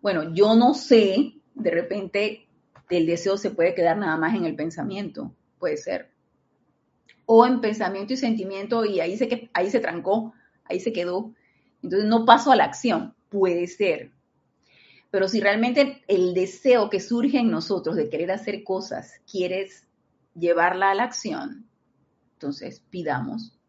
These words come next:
que se nos den los medios y maneras para poder llegar a, a, a realizar obras constructivas, a tener pensamientos constructivos, a que se descarguen ideas constructivas,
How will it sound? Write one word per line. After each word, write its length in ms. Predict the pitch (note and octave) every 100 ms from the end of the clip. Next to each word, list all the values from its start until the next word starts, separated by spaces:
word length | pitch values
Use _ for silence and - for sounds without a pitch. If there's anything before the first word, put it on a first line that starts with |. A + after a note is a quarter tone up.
| _ _ _
que 100 | G3+
se 120 | E3
nos 200 | D3 D#3+
den 200 | D#3+ E3+
los 100 | A3+
medios 320 | G#3+ F3+ G#3+
y 40 | A3+
maneras 420 | G#3 E3 G3 -
para 240 | F3 -
poder 360 | - D3 D3 - _ _ _ _ _ _ _ _ -
llegar 320 | F3 F3 A#3
a, 200 | D#4 C#4+ -
a, 180 | F3+
a 220 | E3+ F#3+ F#3 F3+
realizar 580 | F#3 F#3 F#3 - D#4+ -
obras 320 | A3 G3+ A3
constructivas, 920 | - E3+ - D3+ - - - - _ _ _ _ _
a 100 | F3
tener 220 | F#3+ A3
pensamientos 680 | A3+ C#4 B3+ A3 C4 F#4+ F4+
constructivos, 840 | - A3+ F3+ D3+ D3+ E2 - - _ _ _ _ _ _
a 120 | G3+
que 100 | -
se 80 | A3+
descarguen 460 | G#3 A#3 B3+ B3+ A#3+
ideas 440 | A3 C#4+ A4+ -
constructivas, 840 | A#3+ A3+ A3 E3+ D#3+ - - -